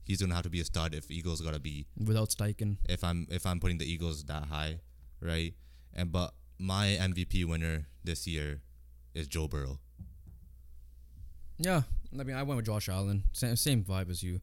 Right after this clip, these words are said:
Speaker 1: Yeah.
Speaker 2: feel like Josh Allen, obviously, b-, we both have Joe Burrow higher than him. And the way Josh Allen ended his year and the higher interceptions, I feel like he's gonna come
Speaker 1: Come back
Speaker 2: out,
Speaker 1: strong.
Speaker 2: come
Speaker 1: Yeah,
Speaker 2: back
Speaker 1: that's
Speaker 2: strong.
Speaker 1: true.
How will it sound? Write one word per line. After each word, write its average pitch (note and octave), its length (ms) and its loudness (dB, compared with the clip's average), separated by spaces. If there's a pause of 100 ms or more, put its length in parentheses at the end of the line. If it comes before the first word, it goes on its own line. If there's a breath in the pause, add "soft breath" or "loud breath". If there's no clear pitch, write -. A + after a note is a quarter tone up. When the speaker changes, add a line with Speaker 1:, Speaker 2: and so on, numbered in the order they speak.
(280 loud breath)
Speaker 1:
Yeah. F#2+ 120 8
Speaker 2:
feel G3+ 100 10
like E3+ 120 12
Josh D3+ 320 6
Allen, C3+ 520 4
obviously, B2+ 420 4
b-, A2+ 120 2
we A#2 200 2
both A#2 260 10
have G#2+ 200 2
Joe G#2+ 120 2
Burrow G#2 260 2
higher G2 260 2
than A#2+ 120 4
him. B2 200 2 (520 soft breath)
And G#2+ 220 2
the A2 80 4
way A#2 160 4
Josh A2+ 300 4
Allen G#2+ 260 2
ended A#2+ 260 6
his B2 160 6
year C3+ 180 4
and G#2+ 220 4
the A2+ 60 4
higher B2 260 2
interceptions, C3+ 600 4
I G#2 60 2
feel A2+ 140 -2
like G#2 140 2
he's A2 280 0
gonna F#2+ 380 2 (340 soft breath)
come G#2 200 6
Speaker 1:
Come F#2+ 80 6
back F2+ 160 8
Speaker 2:
out, F2 60 -2
Speaker 1:
strong. G2+ 340 4
Speaker 2:
come G#2 80 4
Speaker 1:
Yeah, F#2+ 140 8
Speaker 2:
back G2+ 100 6
Speaker 1:
that's F#2 140 4
Speaker 2:
strong. F#2+ 120 0
Speaker 1:
true. G#2 220 4